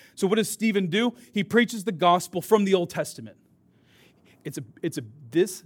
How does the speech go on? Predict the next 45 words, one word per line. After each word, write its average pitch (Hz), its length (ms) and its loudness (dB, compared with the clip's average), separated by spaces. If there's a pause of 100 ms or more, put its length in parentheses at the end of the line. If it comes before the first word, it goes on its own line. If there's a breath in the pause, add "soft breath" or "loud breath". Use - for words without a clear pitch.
this 160 220 -4
particular, 175 800 -4
um, 120 320 -8 (760)
sermon, 143 500 -2
along 147 340 -2
with 156 140 -4
Peter's 180 380 -4
sermon 156 240 -2
in, 135 240 -6
in, 127 240 -8 (220)
in 123 180 -14
Acts 135 320 -12
two, 160 360 -6
are 120 120 -10
beautiful 160 640 -8 (480 soft breath)
in 160 100 -8
the 170 60 -6
sense 160 360 -4
that 131 260 -6 (500 soft breath)
they 147 140 -4
go 175 160 4
to 190 40 0
the 202 120 2
Old 190 140 2
Testament 151 440 -6
and 175 100 -2
they, - 160 -12
they 170 160 0
show, 220 480 -2
this 220 140 -6
all 226 140 -2
points 226 380 -2
to 185 60 -14
Jesus. 185 640 -4 (260 soft breath)
And 160 120 -4
the 170 40 -4
Jews 202 300 -4
were 208 60 -2
like, 156 260 -2
"Mm-mm." 240 460 -4 (840 soft breath)
So 202 120 -2
what 202 120 2
do 190 40 0
they 220 140 6
do? 185 320 2